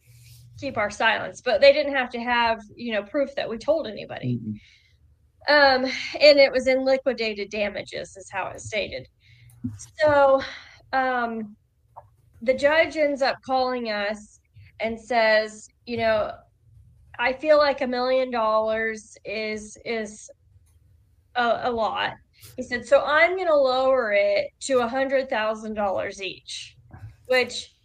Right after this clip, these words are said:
Speaker 1: you know, to us, a hundred thousand dollars is still a lot of money. Like, you
Speaker 2: Per
Speaker 1: know,
Speaker 2: person.
Speaker 1: we, we don't
Speaker 2: I
Speaker 1: make
Speaker 2: mean
Speaker 1: a hundred thousand. I don't even make that in a year. Um,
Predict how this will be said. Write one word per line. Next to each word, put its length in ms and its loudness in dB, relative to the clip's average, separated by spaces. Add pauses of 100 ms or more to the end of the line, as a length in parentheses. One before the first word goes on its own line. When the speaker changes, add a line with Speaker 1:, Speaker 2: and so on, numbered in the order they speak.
(140)
Speaker 1:
you 100 -4
know, 380 0
to 200 -2
us, 560 0 (800)
a 60 -2
hundred 380 4
thousand 360 2
dollars 400 4
is 160 -10
still 220 2
a 40 6
lot 220 2
of 80 -2
money. 280 0
Like, 180 -4 (320)
you 140 -8
Speaker 2:
Per 60 -4
Speaker 1:
know, 100 -4
Speaker 2:
person. 560 -4
Speaker 1:
we, 120 -4 (220)
we 140 0
don't 160 4
Speaker 2:
I 20 -8
Speaker 1:
make 140 0
Speaker 2:
mean 100 -2
Speaker 1:
a 60 -4
hundred 300 -6
thousand. 220 -6
I 100 0
don't 120 -2
even 160 -4
make 200 -4
that 240 -4
in 60 0
a 40 0
year. 380 -4 (1120)
Um, 380 0